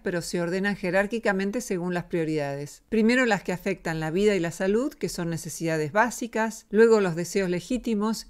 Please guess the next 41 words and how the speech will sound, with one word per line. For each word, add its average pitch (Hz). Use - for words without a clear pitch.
que 180
no 170
son 202
los 190
que 170
afectan 180
las 151
necesidades 160
de 165
otros 220
y 180
que 196
pueden 190
ser 175
justificados, 247
y 214
por 214
último 214
los 185
caprichos. 143
En 202
este 226
tipo 226
de 196
consecuencialismo 190
no 190
alcanza 202
con 151
identificar 151
las 156
consecuencias, 147
tenemos 165
que 180
saber 170
de 170
qué 196
tipo 208
de 190
consecuencias 156
se 202
trata. 196